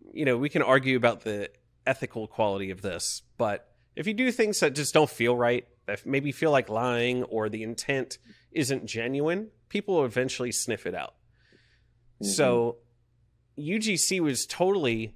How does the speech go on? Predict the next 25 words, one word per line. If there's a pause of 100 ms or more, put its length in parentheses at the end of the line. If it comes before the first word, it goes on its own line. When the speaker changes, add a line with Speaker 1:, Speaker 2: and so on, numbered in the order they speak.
(120)
Speaker 1:
the
entire
reason
anybody
ever
used
it
pre-covid.
I
say
pre-covid
'cause
that's
when,
like,
the
new
version
of
U
G
C
is
really
started.